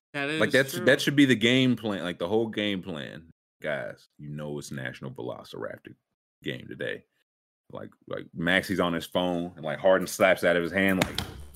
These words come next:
Speaker 2: "Lock in, man. Velociraptor Day."
Speaker 1: You know it's
Speaker 2: Um,
Speaker 1: different today. It is.
Speaker 2: yeah, no, it's, it's a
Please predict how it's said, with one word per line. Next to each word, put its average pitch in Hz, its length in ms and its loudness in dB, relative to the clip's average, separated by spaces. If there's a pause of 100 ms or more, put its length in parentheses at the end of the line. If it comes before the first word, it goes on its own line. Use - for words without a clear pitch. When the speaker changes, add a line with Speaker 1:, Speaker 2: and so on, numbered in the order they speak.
(120)
Speaker 2:
"Lock 92 240 2
in, 120 200 6
man. 98 300 2 (340)
Velociraptor 90 760 2
Day." 71 240 -4 (580)
Speaker 1:
You 147 100 -16
know 151 180 -6
it's 80 120 0
Speaker 2:
Um, 160 200 4
Speaker 1:
different 78 320 -2
today. 135 420 -8
It 135 80 -8
is. 196 240 2
Speaker 2:
yeah, 160 220 8
no, 143 180 6
it's, 131 100 4
it's 127 380 2
a 120 140 0